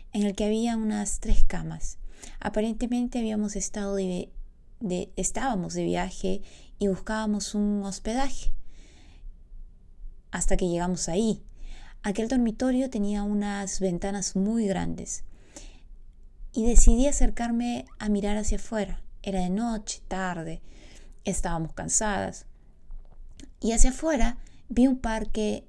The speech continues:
muy grande. De pronto aparece un hombre joven,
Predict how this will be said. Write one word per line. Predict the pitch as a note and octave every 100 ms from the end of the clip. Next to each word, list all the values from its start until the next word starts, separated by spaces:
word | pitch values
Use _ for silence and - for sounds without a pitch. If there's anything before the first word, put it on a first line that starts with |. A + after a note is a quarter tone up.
| -
muy | F#3 G#3 A3
grande. | F3 D#3 D3+ - - - - - -
De | F3
pronto | F3 A3+ A#3 G#3+ F#3+ G#3+ - - - - - - -
aparece | - E3 F#3 G3 - G3+
un | F3
hombre | D#3+ D#3 E3+ - - - -
joven, | - - E3+ D3+ D#3 D3